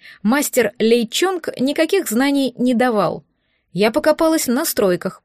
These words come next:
почитала вводную лекцию — на которую не обратила внимания, и поняла, что крупно попала. Можно ведь было выбрать щадящий режим обучения и самой определять частоту уроков.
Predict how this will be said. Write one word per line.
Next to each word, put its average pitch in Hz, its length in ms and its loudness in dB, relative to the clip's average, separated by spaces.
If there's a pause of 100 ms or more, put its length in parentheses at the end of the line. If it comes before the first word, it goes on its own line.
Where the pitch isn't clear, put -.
почитала 233 500 0
вводную 254 360 0
лекцию — 185 560 -2 (280)
на 202 80 -2
которую 214 520 4
не 226 220 2
обратила 233 480 0
внимания, 185 560 0 (460)
и 220 120 -2
поняла, 226 440 2
что 277 260 -4
крупно 262 560 -2
попала. 254 640 -4 (460)
Можно 320 300 0
ведь 311 120 0
было 302 220 2
выбрать 302 440 0
щадящий 269 720 0
режим 190 400 -2
обучения 208 720 -2 (260)
и 214 120 -2
самой 208 420 0
определять 233 720 2
частоту 240 460 -2
уроков. 185 500 0